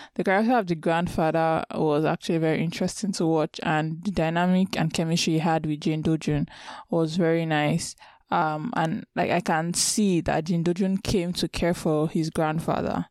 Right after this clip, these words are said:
even though, like, he's not technically, technically his grandfather, but he has come with, like, all the years he spent with him, he has come to love and respect his grandfather. And so him having tears in his eyes or crying about the fact that his grandfather is dead was actually,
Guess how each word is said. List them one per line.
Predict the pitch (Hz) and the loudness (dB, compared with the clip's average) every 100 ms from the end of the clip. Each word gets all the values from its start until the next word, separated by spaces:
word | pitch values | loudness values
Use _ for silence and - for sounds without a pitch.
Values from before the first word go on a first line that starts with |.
| - - | -8 -4
even | 175 185 170 | 0 0 2
though, | 165 | 2
like, | 151 156 | 2 0
he's | 170 160 | 0 2
not | 170 170 | 2 0
technically, | - 165 160 165 - - | -2 -2 -2 -2 -4 -2
technically | - 220 247 240 - 233 | 0 2 2 2 2 0
his | 208 156 | 2 0
grandfather, | 160 147 156 208 214 233 262 - - | 0 0 0 2 2 2 0 -6 -2
but | 170 | 2
he | 175 | 2
has | 151 170 | 2 0
come | - - 180 180 156 | -2 0 0 0 -2
with, | 156 | -4
like, | 143 - - - - - | -4 -6 -8 -16 -14 -4
all | 190 190 | 0 0
the | 170 | 0
years | 160 175 165 | 2 2 2
he | 160 | -4
spent | - - 175 170 | -6 -2 -2 -2
with | 151 - | -2 -2
him, | 160 | -2
he | 170 | 2
has | 160 160 | 0 0
come | - 196 180 175 | -2 -2 -2 -4
to | - 165 143 - - _ _ - - | -4 -2 -2 -4 -10 _ _ -14 -2
love | 180 180 180 | 2 4 2
and | 156 147 | -2 -6
respect | 160 - 165 | -6 -2 -2
his | 160 151 | -2 -2
grandfather. | 156 147 - - - | 0 0 -2 -4 -2
And | 151 160 | -2 0
so | 147 156 165 | 0 2 2
him | 196 208 214 - - _ - | 2 2 0 -6 -20 _ -6
having | - 185 185 185 | 0 2 2 2
tears | - 196 180 165 | 2 2 2 2
in | 160 | 0
his | 160 | 2
eyes | 156 160 156 | 2 2 2
or | - | -2
crying | - - 180 170 151 - - | -2 0 2 2 2 0 -2
about | - 160 160 - | 0 2 2 0
the | - | -4
fact | 151 151 156 - | -2 -2 -2 0
that | 147 147 | 0 2
his | 160 151 | 0 -2
grandfather | - 156 165 156 151 | -2 -2 0 0 0
is | 147 - | -2 -2
dead | 175 175 156 | 0 2 2
was | 151 156 151 | 2 0 0
actually, | 165 - - 180 180 | -2 -2 0 2 2